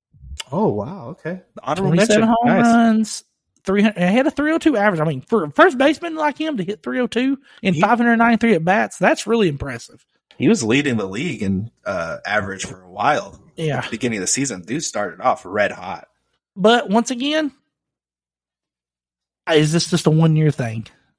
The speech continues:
Speaker 2: You don't really hear his name that much. This year he was kinda better. You know what I mean? I haven't really, I didn't really think about past years. I just thought about this year. Yeah, I was right. This year, I mean, last year he hit two sixty-four, but this year he really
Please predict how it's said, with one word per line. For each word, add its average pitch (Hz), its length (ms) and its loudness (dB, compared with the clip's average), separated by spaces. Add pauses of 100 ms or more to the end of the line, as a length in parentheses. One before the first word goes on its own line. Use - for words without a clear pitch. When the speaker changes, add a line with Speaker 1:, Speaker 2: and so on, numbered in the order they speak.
(340)
Speaker 2:
You 147 140 -4
don't 160 160 0
really 175 200 4
hear 175 160 4
his 170 140 2
name 175 260 4
that 190 180 4
much. 196 240 2
This 170 200 -2
year 208 140 2
he 202 60 -2
was 180 160 -6
kinda 202 240 2
better. 214 340 2 (1120)
You 190 120 0
know 175 60 4
what 175 80 4
I 185 60 2
mean? 196 240 -2
I 165 60 -2
haven't 175 280 -4
really, 165 360 -2 (1040)
I 160 60 -2
didn't 180 180 0
really 156 420 -4 (100)
think 160 240 -8
about 175 300 -4 (160)
past 170 340 -2
years. 202 280 0
I 135 80 -8
just 143 140 -8
thought 160 120 -4
about 151 240 -6
this 160 260 -2
year. 180 360 -2 (600)
Yeah, 123 200 -2
I 127 160 -6
was 123 160 -4
right. 113 220 -8
This 160 220 -4
year, 170 180 -6
I 165 40 -6
mean, 214 120 -2
last 320 280 2
year 302 80 2
he 262 80 2
hit 220 100 -6
two 247 140 0
sixty-four, 220 760 0 (200)
but 165 120 2
this 214 200 0
year 175 80 -2
he 160 80 0
really 156 280 0